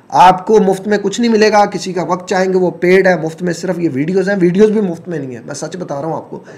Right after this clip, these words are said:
इसके बदले में भी आपके एमबीज़ लग रहे हैं, इसके बदले में भी आपका इंटरनेट लग रहा है। और आपने उठना है, अपने लिए करना है, किसी के लिए नहीं करना। आपकी ज़िंदगी बदल जाएगी, हमारा कोई फ़ायदा नहीं है, आपका फ़ायदा है। आपके दिल से जो चीज़ निकलेगी वो दुआ निकलेगी, और दुआ अल्लाह के यहाँ जाके कनेक्शन बनाएगी,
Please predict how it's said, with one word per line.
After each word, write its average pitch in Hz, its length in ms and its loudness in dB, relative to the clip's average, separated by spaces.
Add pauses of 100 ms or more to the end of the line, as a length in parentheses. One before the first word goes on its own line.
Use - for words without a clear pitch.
(140)
इसके 208 180 0
बदले 196 240 2
में 214 140 4
भी 208 100 2
आपके 185 240 4
एमबीज़ 160 320 0
लग 139 180 -6
रहे 131 100 -10
हैं, - 60 -12
इसके 165 180 -6
बदले 180 220 -2
में 202 120 -2
भी 190 80 0
आपका 160 220 -2
इंटरनेट 139 380 -10
लग 113 140 -12
रहा - 80 -14
है। - 480 -20
और 147 320 -4
आपने 160 380 2 (100)
उठना 190 300 -8
है, 196 140 -8 (440)
अपने 226 280 2
लिए 226 180 2
करना 185 280 -2
है, 180 80 -2
किसी 180 280 -10
के 202 80 -4
लिए 196 140 -2
नहीं 185 100 -4
करना। 165 280 -6
आपकी 151 400 -8
ज़िंदगी 151 340 -8
बदल 139 260 -6
जाएगी, 160 240 -4
हमारा 139 340 -8
कोई 160 200 -6
फ़ायदा 127 280 -10
नहीं 113 160 -10
है, 98 100 -16 (140)
आपका 123 260 -10
फ़ायदा - 280 -20
है। - 80 -20 (320)
आपके 135 240 -4
दिल 151 180 -4
से 165 140 -6
जो 156 120 -4
चीज़ 156 260 -8
निकलेगी 147 320 -8
वो 147 160 -6
दुआ 127 300 -4
निकलेगी, 110 360 -12
और 117 180 -14
दुआ 139 260 -2
अल्लाह 147 340 -4
के 170 100 -6
यहाँ 156 160 -4
जाके 143 300 -6
कनेक्शन 147 500 -8
बनाएगी, 107 360 -12